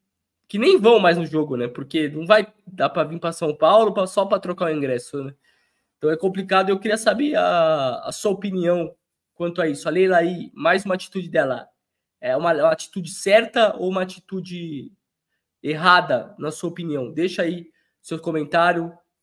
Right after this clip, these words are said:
assiste o vídeo inteiro e deixa o like aí, rapaziada. Grande abraço. E vamos lá. Quinta-feira tem jogo, tem react aqui da T V, T V Alviverde. Grande abraço pra todo mundo. Não esquece de comentar, é, rapaziada.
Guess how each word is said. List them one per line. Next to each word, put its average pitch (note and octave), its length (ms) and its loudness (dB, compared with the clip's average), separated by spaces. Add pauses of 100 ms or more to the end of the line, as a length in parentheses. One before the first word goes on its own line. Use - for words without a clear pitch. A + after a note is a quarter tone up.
assiste F#3 400 -8
o F3+ 40 -8
vídeo E3 200 -6
inteiro E3 280 -2
e - 20 -8
deixa F3 260 -4
o E3 60 -4
like C#3+ 320 0
aí, C3 100 -4
rapaziada. B2+ 540 -4
Grande E3 280 -4
abraço. D3 440 -2 (1040)
E D3+ 80 -12
vamos E3+ 280 0
lá. D#3+ 400 2 (600)
Quinta-feira D#3+ 380 -4
tem D#3 120 -2
jogo, E3 300 -2
tem F3 180 -4
react D3+ 300 -2
aqui - 100 -14
da C#3+ 80 -8
T C#3+ 120 -6
V, C#3 500 -6
T D3 160 -6
V C#3+ 100 -2
Alviverde. D3 540 -4 (340)
Grande D3+ 240 -2
abraço C#3+ 280 2
pra D3+ 80 -4
todo D3 240 -8
mundo. B2 280 -10 (560)
Não E3 80 0
esquece G#3+ 360 2
de C4 80 -2
comentar, B3 420 4
é, F3+ 40 6
rapaziada. E3+ 640 -2